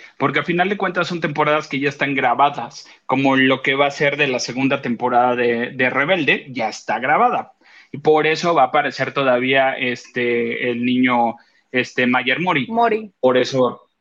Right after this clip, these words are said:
Speaker 1: va, va a aparecer por ahí, porque ya está grabada. Eh, si hay idea de una tercera,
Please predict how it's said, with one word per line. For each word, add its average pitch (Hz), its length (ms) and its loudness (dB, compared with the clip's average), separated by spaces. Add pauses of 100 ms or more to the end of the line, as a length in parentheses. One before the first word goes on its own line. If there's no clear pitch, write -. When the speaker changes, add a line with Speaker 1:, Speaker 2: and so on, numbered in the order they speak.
Speaker 1:
va, 127 120 2
va 135 120 4
a - 20 2
aparecer 127 380 -2
por 139 120 2
ahí, 160 260 0
porque 131 300 2
ya 131 140 2
está 120 480 0
grabada. 156 760 2 (220)
Eh, 147 400 -2
si 180 300 2
hay 269 220 4
idea 196 280 4
de 147 80 0
una 156 240 -2
tercera, 151 640 -2